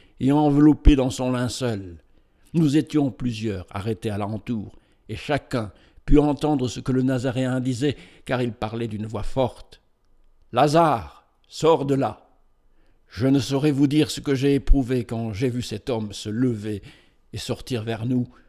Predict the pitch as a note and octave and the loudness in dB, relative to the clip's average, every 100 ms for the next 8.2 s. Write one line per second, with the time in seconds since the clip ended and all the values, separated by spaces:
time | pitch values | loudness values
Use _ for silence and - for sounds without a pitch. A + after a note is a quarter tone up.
0 | _ _ A2 B2+ B2+ B2 B2+ C3+ B2+ B2 | _ _ -10 -6 -4 -4 -4 -2 -2 -2
1 | A#2 A#2+ A#2 A#2+ A#2+ A#2 - A#2+ - A#2 | -2 -4 -4 -2 -2 -4 -6 -10 -6 -4
2 | A2+ - A#2 A2+ B2 A2+ - A2+ A2+ A2+ | -4 -6 -6 -2 -2 -2 -4 -6 -4 -4
3 | A2 A#2 A2+ A2 G#2+ G#2 G2 _ _ _ | -2 0 0 -2 -4 -8 -14 _ _ _
4 | _ _ _ _ - A2+ E3 F3+ F3+ F3+ | _ _ _ _ -6 4 6 6 6 6
5 | F3 D#3 - - _ _ - C3 C#3+ - | 8 4 2 -6 _ _ -2 2 2 0
6 | D3 C#3 C3 A2+ F2+ _ _ _ _ A#2+ | 2 2 2 -2 -8 _ _ _ _ -10
7 | A#2 A#2+ A#2+ A#2 A2+ A2+ A2+ A2 G#2 G2+ | -6 -6 -4 -4 -2 -2 -2 -4 -6 -8
8 | F#2+ F#2 | -10 -14